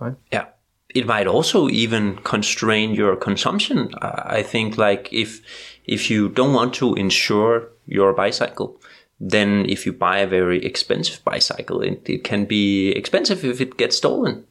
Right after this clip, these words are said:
Speaker 2: and
Speaker 1: Yeah.
Speaker 2: you, you, you want to cover it with your own savings.
Speaker 1: Yeah,
Speaker 2: So,
Speaker 1: that's
Speaker 2: so
Speaker 1: correct.
Speaker 2: you
Speaker 1: Yeah.
Speaker 2: might, uh, be more conservative with your consumption as well.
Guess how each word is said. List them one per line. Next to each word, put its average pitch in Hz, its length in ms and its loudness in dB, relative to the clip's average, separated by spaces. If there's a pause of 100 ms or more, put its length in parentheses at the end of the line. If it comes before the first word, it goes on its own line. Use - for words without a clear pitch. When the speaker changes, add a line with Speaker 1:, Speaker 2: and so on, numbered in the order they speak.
Speaker 2:
and - 120 0
Speaker 1:
Yeah. 208 80 2
Speaker 2:
you, 107 180 0
you, 104 360 0
you 107 120 2
want 113 240 2
to 131 100 0
cover 123 320 0
it 107 120 -2 (160)
with 107 200 -2
your 104 180 2
own 110 140 -2
savings. - 540 -4 (340)
Speaker 1:
Yeah, 135 140 0
Speaker 2:
So, 214 80 2
Speaker 1:
that's 220 140 0
Speaker 2:
so 202 140 2
Speaker 1:
correct. 220 160 2
Speaker 2:
you - 80 0
Speaker 1:
Yeah. - 60 2
Speaker 2:
might, 120 300 0
uh, 110 360 2 (160)
be 104 140 0
more 104 240 0
conservative 113 760 -4
with 104 200 -2
your 98 400 -2 (340)
consumption 113 560 -8
as 113 120 -10
well. 120 220 -8